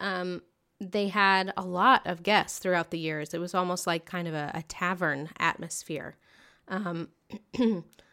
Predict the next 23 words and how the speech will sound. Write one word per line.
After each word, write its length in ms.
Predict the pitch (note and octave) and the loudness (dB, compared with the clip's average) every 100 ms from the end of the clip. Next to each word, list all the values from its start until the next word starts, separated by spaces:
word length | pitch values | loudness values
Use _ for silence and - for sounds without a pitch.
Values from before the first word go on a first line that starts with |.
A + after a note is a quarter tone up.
| _ _ _ _ - | _ _ _ _ -8
rule 300 | F#3+ G3+ G3+ | -2 0 2
number 340 | G3 F#3+ F#3 | 0 2 2
one 260 | F3+ F3+ E3 | 2 0 -2
oh 120 | D#3+ | -2
nine, 480 | D#3 D3 D#3+ C4+ E4 _ - | -2 0 0 0 -4 _ -8
let 280 | G3 F#3 - | 0 0 2
your 160 | F#3 | 0
recreations 760 | F3 F3 - F3 F3 - B3 A3+ | 0 -2 -2 -2 -2 -2 -4 -4
be 160 | - E3 | -4 -4
manful, 760 | D#3+ E3+ A3+ - B3+ D#4+ D#4 - | -4 -4 -6 -4 -4 -4 -8 -10
not 320 | F3+ G#3 B3+ _ | -2 0 -2 _
sinful. 640 | - A#3 A#3 - - - _ _ _ _ _ _ | -4 0 -2 -4 -14 -14 _ _ _ _ _ _
So 220 | - G3+ | -2 0
they 240 | F#3 F#3+ - G3+ | 4 2 4 6
offered 340 | C4 D4+ A#3+ | 6 6 2
a 60 | G3+ | 4
lot 280 | A3+ F4 | 4 4
of 120 | D4 F#3+ | 2 0
recreations 680 | F#3 F3+ F3 F3 F#3 F3 - | -2 0 -2 -2 -4 -6 -4
to 120 | F3+ | -2
their 180 | D#3+ D#3 | -2 -2
guests, 540 | F3 A#3+ C#4+ - - - | 2 2 0 -8 -10 -8
like, 540 | F#3 E3+ D#3+ D3 - | -4 -2 -2 -4 -12